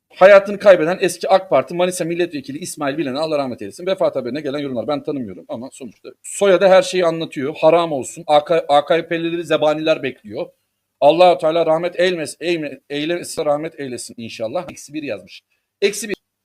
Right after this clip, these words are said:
Bir tane daha ak Partili dünyadan, A K P'li dünyadan eksili gözüyle bakıyorlar.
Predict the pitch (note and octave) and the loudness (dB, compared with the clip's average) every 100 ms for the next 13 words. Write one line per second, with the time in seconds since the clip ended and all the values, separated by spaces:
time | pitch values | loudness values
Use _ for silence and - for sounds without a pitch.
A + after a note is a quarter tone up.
0 | _ - - G3+ G3+ - F#3 - F3 F3+ | _ -16 0 2 4 4 2 2 0 -2
1 | E3 E3+ D#3+ D#3 E3 F3 E3+ E3+ D#3+ D3+ | -12 -8 -6 -4 -4 -4 -4 -8 -6 -6
2 | E3+ D#3 - D3 D3 A2+ G2+ G2 F#2+ G2 | -6 -10 -14 -14 -12 -12 -12 -14 -14 -18
3 | F2+ | -20